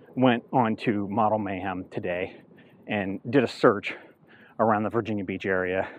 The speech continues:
to see who's active, to see what kind of portfolios they have, see what kind of shooting that they do.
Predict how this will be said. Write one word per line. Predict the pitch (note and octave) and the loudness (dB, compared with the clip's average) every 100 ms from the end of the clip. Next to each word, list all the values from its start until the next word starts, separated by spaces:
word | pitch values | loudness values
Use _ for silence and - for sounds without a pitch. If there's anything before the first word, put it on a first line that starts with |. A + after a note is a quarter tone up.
| _ _ _ - | _ _ _ -8
to | |
see | - C#3 | 0 0
who's | A2 C3 - | 2 0 -2
active, | G#2+ G2+ - G#2 G2 | -2 -2 0 0 0
to | G#2+ | -4
see | - A2 | -4 -4
what | G#2+ | -4
kind | G#2+ | -4
of | G2 | -4
portfolios | - G2 - F#2 F#2+ F#2+ | -2 -2 0 0 0 -4
they | G2+ F#2+ | -4 -4
have, | F#2 F#2+ F#2+ - - - | -2 0 -2 -4 -18 -4
see | - | 2
what | C3 A#2 | 2 4
kind | A2+ | 0
of | G2+ F2 | 0 -4
shooting | - D3 C3 B2 | 0 4 4 2
that | A2 | 0
they | G#2+ | -2
do. | G2+ A2+ G#2+ A2 | 2 2 4 2